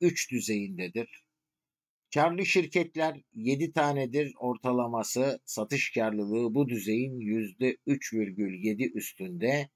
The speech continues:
yüzde yirmi dolayındadır. En karlı on şirketin iki ortalaması, satış karlılığı bu düzeyin yüzde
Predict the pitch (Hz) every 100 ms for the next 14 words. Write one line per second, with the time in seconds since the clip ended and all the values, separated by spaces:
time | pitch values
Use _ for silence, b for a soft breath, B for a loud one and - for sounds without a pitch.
0 | _ _ _ - 104 131 123 113 143 156
1 | 147 - 101 101 123 131 147 131 - -
2 | 92 90 90 85 85 87 107 143 - _
3 | _ _ _ _ _ _ _ - 202 190
4 | 185 170 165 165 160 165 147 156 139 147
5 | 143 151 151 131 127 190 151 143 127 131
6 | 127 120 120 104 120 123 127 - _ -
7 | 123 123 156 - - 120 113 113 113 131
8 | 117 131 113 101 113 127 120 107 104 104
9 | 123